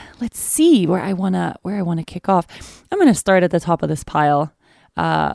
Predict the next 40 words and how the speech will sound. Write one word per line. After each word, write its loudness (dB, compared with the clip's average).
with -2
a 2
book 2
that -2
I 0
just, -6
I, -8
I -12
recommend -4
again -2
and 0
again -4
and -4
again. 0
Uh, 0
we -2
have 0
it -2
at -10
the -8
top -4
of -2
our 2
reading -2
list -4
for -8
our 0
yoga -4
teacher -10
training, -6
even -6
though -2
it -6
doesn't -6
really -8
have -8
anything -8
to -14
do -6
with, -6